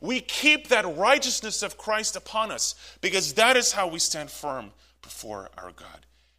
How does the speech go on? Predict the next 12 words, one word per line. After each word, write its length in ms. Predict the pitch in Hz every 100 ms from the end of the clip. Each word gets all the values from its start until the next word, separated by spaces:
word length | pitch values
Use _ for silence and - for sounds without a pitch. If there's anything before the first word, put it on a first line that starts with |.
| _ _ _
His 300 | 240 247 -
perfect 560 | - 254 269 269 - - -
righteousness 760 | 143 156 240 269 240 - 165 -
is 120 | 143
what 280 | 147 196 139
gives 260 | 190 233 190
us 140 | 196
the 140 | - 151
joy 600 | - - 202 254 262 220
that 220 | 175 147
we 120 | 143
need, 300 | 139 123 107